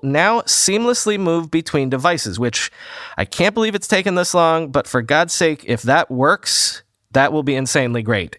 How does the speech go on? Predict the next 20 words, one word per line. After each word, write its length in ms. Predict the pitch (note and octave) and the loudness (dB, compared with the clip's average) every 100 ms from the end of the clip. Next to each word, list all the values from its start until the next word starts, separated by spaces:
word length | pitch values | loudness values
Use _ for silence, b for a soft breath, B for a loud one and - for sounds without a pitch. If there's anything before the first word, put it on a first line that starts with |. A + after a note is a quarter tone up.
| - | -2
AirPods 600 | C3 D3+ F3+ D#3 D3 - - | 0 2 2 2 2 -6 -6
Pro 500 | - D#3+ E3 F3+ F3+ | 0 4 4 4 2
are 140 | D3+ | 0
getting 240 | D3 D3 C#3 | 0 -2 0
something 320 | D#3 C3 C3+ | -2 0 -4
called 320 | - C3 A2+ - | 0 0 -2 -4
spatial 920 | - - - - D3 E3+ - D3 - - | 0 2 0 0 0 0 0 0 0 2
audio. 580 | C#3 E3+ C3 G2 B2 E3+ B B B B B - | 4 4 0 -2 -2 -4 B B B B B -2
Basically, 600 | A2+ - C#3 C3 B2 B2 - | -2 0 -2 0 0 -2 -2
if 260 | B2 - | -4 0
you 180 | A#2+ B2 | 0 0
watch 400 | A#2 B2+ C3 - | 2 2 0 -2
video 400 | B2 B2+ B2 B2 | -2 0 0 0
on 180 | - B2 | 0 0
AirPods 460 | A#2+ - C#3 B2 - | 0 0 0 -2 0
Pro, 340 | D3 C#3 C#3 _ _ - | 2 2 0 _ _ -8
they'll 340 | B2 C#3+ C#3 C3+ | 0 2 2 0
sort 300 | - G3+ E3 | 0 2 2
of 80 | |
spoof 760 | - - - F3 G3 - - - | 2 0 2 0 0 -6 -12 -12